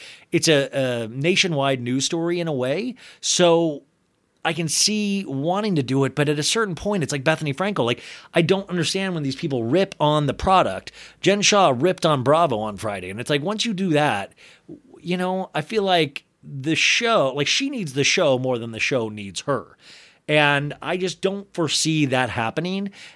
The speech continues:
And I feel like there would be so many restrictions placed on that interview that I just don't know it would be worth, you know, like, who needs to kiss that ring? And by the way, the ring would probably be fake <laughs> regardless of what Andy is kissing. You know what I'm saying?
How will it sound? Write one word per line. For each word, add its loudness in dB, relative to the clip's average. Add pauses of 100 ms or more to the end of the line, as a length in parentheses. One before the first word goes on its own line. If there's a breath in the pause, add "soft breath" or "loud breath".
(100)
And 0
I 4
feel 0
like 2
there 2
would 0
be -2
so -2
many -4
restrictions 0
placed -4
on 0
that -2
interview -2 (340 loud breath)
that -2
I 2
just 0
don't 0
know 4
it 4
would 2
be 0
worth, -2
you -2
know, 0
like, 0 (380 loud breath)
who -2
needs -2
to 0
kiss 0
that 4
ring? -4
And -2
by 4
the 2
way, 2 (120)
the -2
ring 0
would -2
probably -2
be -2
fake -2
<laughs> -
regardless -6
of -6
what -2
Andy -2
is 4
kissing. -4 (300 loud breath)
You 4
know 2
what 4
I'm -4
saying? -2